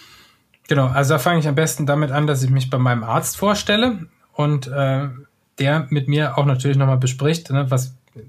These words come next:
was habe ich denn bis jetzt alles, äh, in meinem Leben akquiriert, ne? Mit, in dem Alter, in das du jetzt ansprichst, kann man natürlich von Diabetes bis, äh, Herzerkrankung alles haben und das sollte man sich vorher angucken, weil eben jetzt, habe ich ja schon gesagt, intensives Training muss man auch machen.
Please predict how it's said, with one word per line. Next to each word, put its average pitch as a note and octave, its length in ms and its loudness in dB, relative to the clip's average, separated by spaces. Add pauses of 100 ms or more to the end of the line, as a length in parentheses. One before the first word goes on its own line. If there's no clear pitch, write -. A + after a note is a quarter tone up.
(300)
was C#3 140 -4
habe D3 120 2
ich C3+ 60 -4
denn C#3 200 0
bis C3 160 -2
jetzt C#3 220 -2
alles, C#3 340 0
äh, C3+ 220 0
in C3 160 0
meinem C3 360 2 (360)
Leben D3+ 240 0
akquiriert, C#3+ 580 0
ne? C#3 320 0 (680)
Mit, C3 320 -6
in B2+ 280 -6
dem C#3 160 0
Alter, D3 260 2
in C#3+ 80 2
das C#3 160 0
du D#3 60 -2
jetzt C3 160 -2
ansprichst, C#3+ 420 -2
kann C#3+ 100 0
man C#3 100 2
natürlich C3+ 260 -2
von C3+ 200 0
Diabetes C#3 680 0
bis, C3 300 -2
äh, B2+ 40 -8
Herzerkrankung C3 960 -2
alles C#3+ 260 -2
haben C3+ 120 0
und C3 40 0
das B2+ 120 0
sollte C3 200 0
man C3 160 2
sich A#2+ 140 -4
vorher C3 320 0
angucken, A2+ 500 -8
weil B2+ 260 2 (280)
eben C3+ 160 2
jetzt, C3 280 -6
habe C3 200 0
ich - 20 2
ja C3+ 80 2
schon C#3 160 0
gesagt, C3+ 340 0
intensives C#3 640 0
Training D3 340 0
muss C#3+ 160 0
man C3+ 140 0
auch C#3+ 220 2
machen. E3 260 2